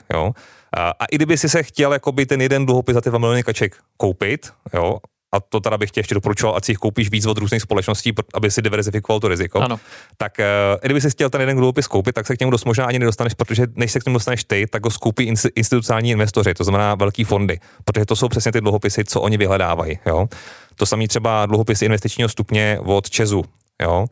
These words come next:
Speaker 1: nap-, například, jo. Tak, eh, to jsou dluhopisy, se-, které se obchodují na burze a taky se k nim třeba kol-, kolikrát běžný člověk nedostane.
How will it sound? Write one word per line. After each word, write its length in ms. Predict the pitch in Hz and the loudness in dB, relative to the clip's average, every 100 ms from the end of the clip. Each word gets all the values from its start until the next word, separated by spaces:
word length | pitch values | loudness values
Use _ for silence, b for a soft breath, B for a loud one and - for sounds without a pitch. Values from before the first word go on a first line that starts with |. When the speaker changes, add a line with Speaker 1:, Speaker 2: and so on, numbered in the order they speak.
| B B B - | B B B -8
Speaker 1:
nap-, 140 | 87 | -6
například, 480 | 104 95 101 - 78 | -6 -4 -4 -4 -2
jo. 180 | 85 95 - | 0 0 -2
Tak, 240 | - - | -6 -2
eh, 60 | 101 95 95 | 0 2 2
to 80 | 110 | 2
jsou 140 | 131 | 0
dluhopisy, 380 | 117 113 113 120 | 2 2 2 0
se-, 100 | 113 | 0
které 160 | 107 107 | -2 -2
se 100 | - | 0
obchodují 340 | 104 120 117 | -2 0 2
na 80 | 104 | 2
burze 420 | 107 117 104 85 - | 2 2 2 0 -4
a 60 | 95 | -6
taky 220 | 101 117 | -2 -2
se 100 | 107 | -2
k 80 | 113 | 0
nim 160 | 101 - | -2 -2
třeba 240 | 113 98 | -2 -2
kol-, 140 | 95 - | -2 -4
kolikrát 300 | 101 95 98 | -2 -4 -4
běžný 240 | 101 101 | -2 -2
člověk 200 | 98 104 | -2 -4
nedostane. 460 | 101 87 - 87 | -2 -4 -4 -4